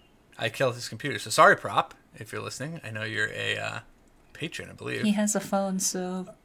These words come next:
Speaker 2: hopefully he'll <laughs> still listen to our podcast.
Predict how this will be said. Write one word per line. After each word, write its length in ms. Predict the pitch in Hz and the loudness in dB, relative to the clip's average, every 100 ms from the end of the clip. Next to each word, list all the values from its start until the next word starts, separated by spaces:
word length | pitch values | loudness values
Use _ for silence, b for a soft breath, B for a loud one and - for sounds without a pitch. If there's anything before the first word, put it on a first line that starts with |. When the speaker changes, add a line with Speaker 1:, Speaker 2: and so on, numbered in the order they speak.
| _ _ - | _ _ -6
Speaker 2:
hopefully 520 | 190 208 - 185 175 | -2 -2 -4 -4 -4
he'll 420 | 170 170 175 170 190 | -4 -4 -2 -2 -2
<laughs> 220 | - 214 | 4 6
still 300 | - - 180 | 6 4 2
listen 320 | 185 - 208 | 4 6 6
to 160 | 208 202 | 6 6
our 80 | |
podcast. 800 | 214 - 220 - 262 - - - | 6 6 4 8 6 6 -14 -18